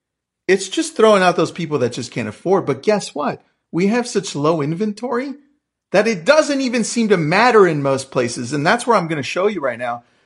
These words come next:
Let's just dive into this next article right with me, and then I'm gonna show you some actual data that Altos Research provides. "The U S needs more homes, but builders may be slowing down in construction." How the hell does that help anything if they slow things down?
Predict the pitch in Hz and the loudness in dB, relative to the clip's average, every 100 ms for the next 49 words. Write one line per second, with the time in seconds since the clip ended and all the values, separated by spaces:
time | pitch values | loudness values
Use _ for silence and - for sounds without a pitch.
0 | - 170 220 262 240 220 190 185 185 151 | -2 0 0 0 2 4 2 -2 -2 -4
1 | 135 143 190 - - 127 120 120 117 113 | -2 -2 -2 -2 0 0 0 -4 -6 -8
2 | _ _ _ _ _ _ - 117 214 233 | _ _ _ _ _ _ -4 2 2 2
3 | 180 180 175 147 151 208 233 220 196 180 | -2 -2 -6 -4 -2 0 0 -2 -2 -2
4 | 170 135 131 143 - 131 120 127 117 110 | -2 -4 -4 -4 -4 -6 -4 -4 -4 -4
5 | 92 117 123 - 107 - - - 120 120 | -4 -2 -4 -4 -8 -10 -18 -10 -8 -6
6 | 107 - 117 98 92 - - - - 160 | -10 -10 -8 -6 -8 -12 -20 -16 -2 2
7 | 269 339 311 262 208 208 226 202 208 202 | 4 4 4 0 0 2 2 2 0 0
8 | 175 - 208 226 254 220 196 175 160 - | -4 4 6 6 0 -2 -2 -4 -8 -2
9 | 180 180 151 165 165 151 147 127 - 170 | 0 0 0 0 0 -6 -8 -8 0 2
10 | 160 - 107 113 _ _ _ _ _ _ | 2 -4 -8 -10 _ _ _ _ _ _
11 | _ _ - 185 240 160 220 190 160 190 | _ _ 0 4 6 6 4 4 4 4
12 | 139 185 233 220 175 156 160 151 139 147 | 4 4 4 4 2 0 -2 -2 -2 -4
13 | - 180 170 165 175 156 131 208 233 - | -2 2 4 2 -2 -2 0 0 0 -4